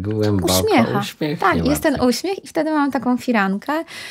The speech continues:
Speaker 2: y, i to nie wygląda estetycznie. No to, to jest, to są chyba te najgorsze powikłania, no i oprócz tej martwicy, która zdarza się też, mówię, no rzadko, ale się zdarza. No i jeszcze bym powiedziała tutaj te przeładowane usta,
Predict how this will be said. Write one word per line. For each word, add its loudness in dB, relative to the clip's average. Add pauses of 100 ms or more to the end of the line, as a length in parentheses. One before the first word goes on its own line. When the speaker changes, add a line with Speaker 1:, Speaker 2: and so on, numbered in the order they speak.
(340)
Speaker 2:
y, 0
i 0
to 0
nie 4
wygląda 2
estetycznie. -12
No -4
to, -4
to 2
jest, 2
to -4
są 0
chyba 2
te -2
najgorsze 0
powikłania, 2
no 4
i 0
oprócz -4
tej -2
martwicy, 0 (380)
która 0
zdarza 0
się -4
też, -2
mówię, -2 (300)
no 2
rzadko, 0
ale -4
się -6
zdarza. 0 (180)
No 4
i 4
jeszcze 0
bym 0
powiedziała -2
tutaj 0
te -2
przeładowane 2
usta, -6